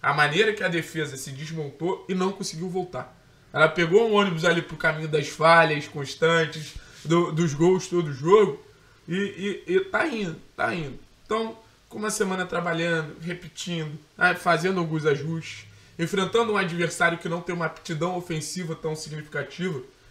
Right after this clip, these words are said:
acredito que o Atlético possa ter, é,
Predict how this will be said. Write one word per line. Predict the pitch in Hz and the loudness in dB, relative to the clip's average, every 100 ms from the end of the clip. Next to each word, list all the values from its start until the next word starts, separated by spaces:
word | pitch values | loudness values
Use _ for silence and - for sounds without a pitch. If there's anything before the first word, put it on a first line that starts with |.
| _ _ | _ _
acredito | 123 131 151 135 135 | -8 -6 -6 -6 -8
que | 156 | -4
o | |
Atlético | - 139 135 139 143 | -4 -4 -4 -4 -10
possa | - 139 143 160 | -8 -6 -4 -4
ter, | 143 147 151 156 - _ - | -4 -6 -8 -8 -16 _ -4
é, | 143 - | -2 -2